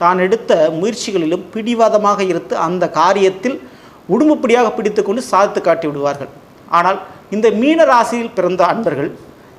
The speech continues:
சிறிய விட்டு கொடுத்தல் மனப்பான்மை அதிகமாகவே இருக்கும். உபயராசி என்பதால் இடம் மாறுதல் அல்லது தன்னுடைய முடிவுகளை, தன்னுடைய கருத்துக்களை மற்றவர்களாக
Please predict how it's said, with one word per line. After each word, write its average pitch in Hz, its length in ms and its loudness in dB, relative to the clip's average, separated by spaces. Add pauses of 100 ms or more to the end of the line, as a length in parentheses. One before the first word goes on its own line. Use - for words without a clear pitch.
(140)
சிறிய 294 340 4
விட்டு 240 260 -2 (120)
கொடுத்தல் 208 360 0 (140)
மனப்பான்மை 196 540 0
அதிகமாகவே 220 600 0 (160)
இருக்கும். 160 420 -6 (800)
உபயராசி 262 480 4 (120)
என்பதால் 185 280 0 (120)
இடம் 196 300 2
மாறுதல் 190 420 2 (120)
அல்லது 185 300 0
தன்னுடைய 190 280 0 (100)
முடிவுகளை, 196 440 0 (380)
தன்னுடைய 202 320 0
கருத்துக்களை 233 520 2
மற்றவர்களாக 190 580 0